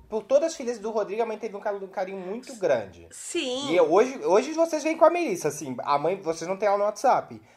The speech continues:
Speaker 1: mas a foto da mãe no WhatsApp é dela com a Melissa, entendeu? A mãe tá sempre
Speaker 2: É.
Speaker 1: muito,
Speaker 2: E
Speaker 1: tipo,
Speaker 2: a Melissa?
Speaker 1: querendo a Meli-, a Melissa, a Melissa, a Melissa. Porque é, é isso, eu acho que ela acabou criando um sentimento materno em relação ao Rodrigo. Então, por isso que ela teve esse sentimento. Então, por isso que eu acho que quando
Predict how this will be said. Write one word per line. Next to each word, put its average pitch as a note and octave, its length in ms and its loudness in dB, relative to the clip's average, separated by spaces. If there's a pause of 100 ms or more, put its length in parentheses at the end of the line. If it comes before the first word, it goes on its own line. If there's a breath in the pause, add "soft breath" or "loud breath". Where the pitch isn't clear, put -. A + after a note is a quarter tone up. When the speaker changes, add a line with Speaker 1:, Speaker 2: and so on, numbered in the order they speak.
(120)
Speaker 1:
mas C3+ 200 -6
a E3 80 4
foto F3+ 260 2
da F3+ 80 6
mãe E3+ 160 -2
no E3 60 0
WhatsApp D#3+ 580 -2
é G3 80 0
dela E3 320 4
com F#3 140 -2
a - 20 0
Melissa, G3 580 -8 (220)
entendeu? A2+ 420 -12 (360 soft breath)
A B2 120 -2
mãe D#3+ 120 -2
tá G3+ 120 0
sempre G3 500 0
Speaker 2:
É. - 20 -4
Speaker 1:
muito, G3 320 -6
Speaker 2:
E F#3 80 -8
Speaker 1:
tipo, A#3+ 160 -2
Speaker 2:
a C4 100 6
Melissa? C4 280 -2
Speaker 1:
querendo F3 340 2
a E3+ 80 2
Meli-, D3+ 260 -2
a C3 100 0
Melissa, D3+ 420 -4
a - 20 -6
Melissa, D#3 340 -8
a - 20 -12
Melissa. D3+ 520 -10 (340 soft breath)
Porque C#3 220 -2
é, F#3+ 500 6
é G#3 60 10
isso, C4+ 280 -2
eu D3+ 40 4
acho D#3 180 2
que - 40 -2
ela F#3 100 4
acabou F#3 260 2
criando G#3 720 0 (300 soft breath)
um D#3 60 -8
sentimento F#3+ 520 -4
materno G#3+ 480 0
em A3+ 40 -6
relação G#3+ 340 -2
ao A3 60 -2
Rodrigo. G#3+ 580 -6 (200 soft breath)
Então, C3+ 140 -6
por D#3+ 120 -12
isso - 100 -14
que - 40 4
ela G3+ 100 6
teve G#3 180 0
esse G#3 140 -12
sentimento. A3 380 -6
Então, E3 140 -2
por F3 160 -4
isso G#3 100 -8
que - 80 -6
eu G3 80 6
acho C#3 400 2
que - 100 -20
quando F#3 400 2